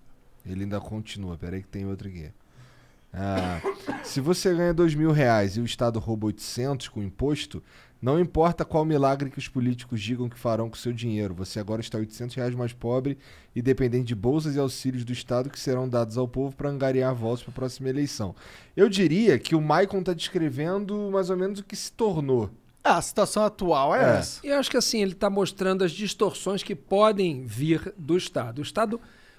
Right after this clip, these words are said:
Speaker 3: o Estado é uma ferramenta. Uma ferramenta, ela não é em si boa ou ruim. Depende do uso que você faz dela.
Speaker 1: Ô, já pega o trago ali que o maluco
Speaker 3: É, eu bebo muita água, porque eu falo muito.
Speaker 1: <laughs>
Speaker 3: O que que acontece? Assim, é...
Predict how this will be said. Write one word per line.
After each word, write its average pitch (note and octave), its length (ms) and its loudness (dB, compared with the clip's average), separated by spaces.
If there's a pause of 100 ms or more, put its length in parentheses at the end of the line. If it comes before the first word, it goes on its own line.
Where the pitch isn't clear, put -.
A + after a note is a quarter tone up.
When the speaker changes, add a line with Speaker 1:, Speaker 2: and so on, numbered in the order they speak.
(140)
Speaker 3:
o F4+ 40 2
Estado D#4 300 4
é D4+ 60 6
uma C#4+ 160 2
ferramenta. E3+ 880 -2 (580)
Uma G#3+ 220 -2
ferramenta, G#3+ 600 0
ela G#3 140 -2
não G3 140 -2
é G#3+ 80 -2
em A3+ 80 -2
si - 240 -2
boa D#3 480 4
ou C#3+ 160 -4
ruim. A#2+ 280 -8 (840)
Depende G#3+ 500 2
do A3 120 0
uso A#3+ 180 -2
que - 80 -10
você C#4+ 100 -4
faz D4 240 -2
dela. G#3+ 340 -4 (300)
Speaker 1:
Ô, C3 140 0
já A2+ 140 -4
pega A#2 260 -4
o C#3 40 -4
trago B2+ 360 0
ali A#2+ 160 0
que B2+ 140 -8
o B2+ 100 -4
maluco A#2+ 240 -2
Speaker 3:
É, B2 240 0 (320)
eu E3+ 100 0
bebo D#3+ 300 4
muita E3+ 260 4
água, C3 200 4
porque - 120 -2
eu D3 40 0
falo E3 260 2
muito. D3 140 -2
Speaker 1:
<laughs> - 640 -12
Speaker 3:
O - 40 -20
que C#4 120 -2
que E4+ 60 0
acontece? E3+ 520 4
Assim, C#3 300 -4
é... D3 460 -8